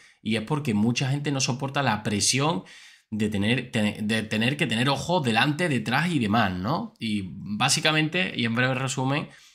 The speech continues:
iría un poco por ahí los tiros, ¿no? Bueno, según, eh, sobre tu-, titula,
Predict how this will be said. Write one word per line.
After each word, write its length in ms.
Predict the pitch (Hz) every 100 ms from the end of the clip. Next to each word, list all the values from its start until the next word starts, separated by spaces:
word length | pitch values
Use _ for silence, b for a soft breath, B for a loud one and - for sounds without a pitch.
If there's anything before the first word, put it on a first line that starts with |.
| B
iría 240 | - 117 120
un 80 | 120
poco 220 | 139 135
por 120 | 120
ahí 140 | 104
los 160 | 123 107
tiros, 280 | - 95 87
¿no? 300 | 104 143 143 B B B B B B
Bueno, 500 | 117 123 127 117 113 -
según, 560 | - 110 120 139 139 127
eh, 260 | 120 117
sobre 340 | 104 120 120 110
tu-, 340 | 117 117 113
titula, 720 | - 107 120 120 117 117 -